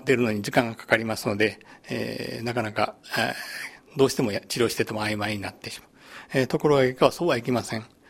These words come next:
えー、結果がすぐ出てしまうし、うまくいかなければうまくいかないこと、ということはすぐ分かってしまいます。えー、このことありますので、なかなか、あのー、えー、いい加減なことはできませんし、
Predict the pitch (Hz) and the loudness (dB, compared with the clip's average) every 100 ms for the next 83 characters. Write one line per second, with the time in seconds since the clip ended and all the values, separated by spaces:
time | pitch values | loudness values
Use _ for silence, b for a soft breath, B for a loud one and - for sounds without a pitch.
0 | b 151 131 143 160 151 165 135 123 117 | b -6 0 2 2 0 2 2 2 -2
1 | 120 - 117 110 - 156 151 127 131 120 | -4 0 0 0 0 0 2 2 2 0
2 | 107 104 143 143 135 123 120 113 110 - | -2 -4 -2 0 0 0 0 -2 -4 -8
3 | - 113 - B B - 127 127 123 117 | -6 -8 -12 B B 2 4 4 0 0
4 | 190 135 113 117 - - - 101 98 - | 0 2 0 -4 -4 -12 -10 -12 -14 -18
5 | _ B B B B 139 127 123 170 156 | _ B B B B 2 2 2 0 2
6 | 139 113 110 101 - 110 110 - - 139 | 2 2 2 -4 -4 0 0 0 -4 -4
7 | 139 127 123 120 - - - 104 101 98 | 0 0 2 0 -2 -14 -10 -10 -10 -12
8 | 98 101 - - _ _ _ _ _ B | -14 -18 -20 -20 _ _ _ _ _ B
9 | B B B B - 113 120 123 139 143 | B B B B -10 -6 -2 2 2 0
10 | 120 - 92 101 - 101 - 101 95 - | -4 -4 -4 -2 -4 -6 -8 -8 -6 -8